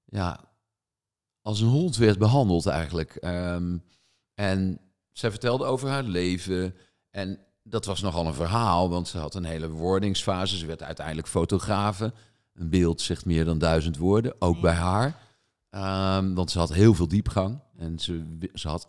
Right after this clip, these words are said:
Speaker 1: echt een verhaal. Eh, en het verhaal wat zij vertelde werd ondersteund door de beeldmaakster.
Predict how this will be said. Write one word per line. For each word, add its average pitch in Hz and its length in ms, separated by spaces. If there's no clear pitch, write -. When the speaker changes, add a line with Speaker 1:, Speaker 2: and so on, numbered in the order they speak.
Speaker 1:
echt 123 320
een 85 120
verhaal. 76 600
Eh, 98 420
en 107 100
het 101 160
verhaal 110 880
wat 92 420
zij 101 340
vertelde 90 420
werd 90 220
ondersteund 95 800
door 90 140
de 87 100
beeldmaakster. 104 1000